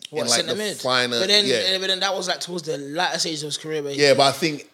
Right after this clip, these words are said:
Speaker 2: at, uh, a twenty-six-year-old, twenty-seven-year-old Beckham playing there, I think that
Speaker 1: But
Speaker 2: could
Speaker 1: obviously,
Speaker 2: run.
Speaker 1: like, I don't think, I don't really get to watch much of Beckham,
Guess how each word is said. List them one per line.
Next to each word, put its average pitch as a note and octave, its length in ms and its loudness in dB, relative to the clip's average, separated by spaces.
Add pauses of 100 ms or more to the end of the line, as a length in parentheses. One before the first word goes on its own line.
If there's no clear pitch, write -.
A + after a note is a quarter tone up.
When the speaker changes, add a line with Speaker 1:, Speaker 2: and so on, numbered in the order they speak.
Speaker 2:
at, C3+ 300 2
uh, C3 480 2
a A#2 60 -4
twenty-six-year-old, D#3 1700 -2
twenty-seven-year-old C#3+ 800 -2
Beckham D3 540 0 (120)
playing C#3 360 0
there, D3+ 320 8 (420)
I A#2 80 -4
think A#2+ 160 -8
that B2 60 -6
Speaker 1:
But G#3 80 -2
Speaker 2:
could G#3+ 80 4
Speaker 1:
obviously, G#3+ 260 4
Speaker 2:
run. F#3 160 6
Speaker 1:
like, - 140 -16
I G3 100 4
don't A3 160 2
think, A3+ 160 -2
I G3+ 60 2
don't A#3 100 2
really F#3 420 -6
get F3+ 160 -6
to E3 120 -6
watch D3+ 480 -4
much D#3+ 240 -10
of C#3 100 -12
Beckham, C#3+ 300 -12